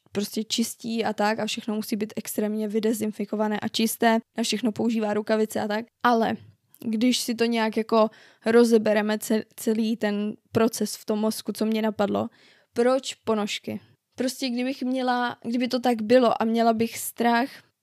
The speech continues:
z toho, že se mně dostane hovno na ruku, tak určitě nepoužívám ponožky, ne? Jakoby i ta ponožka prostě prosáchne, nebo já nevím, co mají za ponožky,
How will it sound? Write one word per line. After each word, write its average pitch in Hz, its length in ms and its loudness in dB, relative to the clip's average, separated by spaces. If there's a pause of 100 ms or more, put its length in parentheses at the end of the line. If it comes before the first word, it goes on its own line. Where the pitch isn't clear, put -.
(200)
z - 180 -12
toho, 226 580 8 (180)
že 220 500 4 (260)
se - 160 0
mně 240 220 4
dostane 226 640 -2 (540)
hovno 240 340 4
na 233 160 6
ruku, 208 500 2 (240)
tak 220 160 2 (100)
určitě 214 420 2
nepoužívám 220 640 0
ponožky, 226 540 2
ne? 202 380 0
Jakoby 233 340 0
i - 180 0
ta 226 120 4
ponožka 226 500 -2
prostě 220 320 -4
prosáchne, 208 760 -4
nebo 202 200 -2
já 196 140 2
nevím, 220 260 2
co - 120 -2
mají 208 180 0
za 208 100 0
ponožky, 208 560 -2